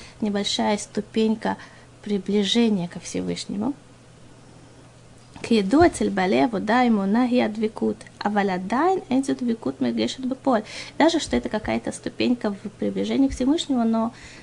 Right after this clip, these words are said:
до сих пор она, она никак физически себя не выразила, никаким образом, ни духовно, ни физически, она никак себя не, не, не, нет следов этого понимания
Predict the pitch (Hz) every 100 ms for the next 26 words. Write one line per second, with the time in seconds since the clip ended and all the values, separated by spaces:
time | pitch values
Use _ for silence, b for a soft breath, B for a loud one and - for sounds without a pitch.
0 | B 240 220 220 - - 285 269 - -
1 | 233 240 240 240 240 233 226 226 - 311
2 | - 240 220 269 - 233 - 202 226 240
3 | 233 214 233 185 190 190 190 196 208 -
4 | 254 262 269 247 220 202 208 247 277 262
5 | 262 294 392 - 220 233 247 247 262 -
6 | - 220 247 226 226 254 269 B B B
7 | - 214 220 226 233 226 - - - -
8 | 214 208 202 202 208 208 - - - -
9 | - - 233 247 294 294 - - - -
10 | 226 220 208 262 - 208 196 202 - 208
11 | 208 233 359 311 226